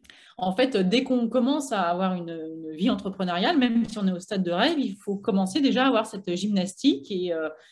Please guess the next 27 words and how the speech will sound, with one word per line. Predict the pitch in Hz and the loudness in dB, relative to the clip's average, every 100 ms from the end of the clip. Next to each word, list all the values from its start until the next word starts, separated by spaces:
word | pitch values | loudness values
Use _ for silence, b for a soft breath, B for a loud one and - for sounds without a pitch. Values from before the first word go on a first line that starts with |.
| B | B
et | - | -14
à | |
prendre | 131 254 | -8 -6
soin | 269 269 | 0 0
de | 262 | 0
soi. | - 175 - - | -2 -4 -6 -14
Mais | 160 156 | -10 -4
prendre | 214 226 | 0 2
soin | 214 | 4
de | 190 | 2
soi, | 185 233 | 2 0
ça | - | 0
veut | 196 156 | -4 -2
pas | 185 | 0
dire | 196 208 | 0 0
être | 175 170 165 | -4 -8 -8
cocoon | - 208 247 285 | -8 -6 2 2
et | 190 | 2
rien | 156 185 190 | -2 -2 -2
faire | 240 | -2
pendant | 214 196 | -2 -2
trois | 196 190 | -2 0
semaines, | 247 392 | 0 -2
parce | 277 | -4
que | - | -6
malheureusement, | 165 170 185 190 220 254 | -6 -2 0 2 2 2
euh, | 233 | 0